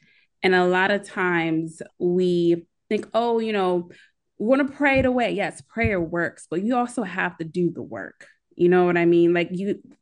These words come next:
faith without works is dead, right? You have to, you know, of course, pray about it and leave it with God, but you also have to do the work, um, for it within your mental health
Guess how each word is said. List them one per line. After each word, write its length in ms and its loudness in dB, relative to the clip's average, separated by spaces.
faith 240 2
without 260 0
works 240 -2
is 120 -12
dead, 260 0
right? 400 -4
You 160 0
have 340 0
to, 440 0
you 100 -2
know, 340 -2
of 100 -8
course, 360 -2
pray 260 0
about 340 0
it 200 -6
and 100 -2
leave 180 0
it 120 -10
with 160 -10
God, 320 -2
but 100 -8
you 180 -8
also 340 -4
have 320 -6
to 100 -4
do 280 0
the 140 -4
work, 480 -4
um, 720 -4
for 360 -2
it 140 2
within 260 2
your 120 4
mental 260 0
health 240 -8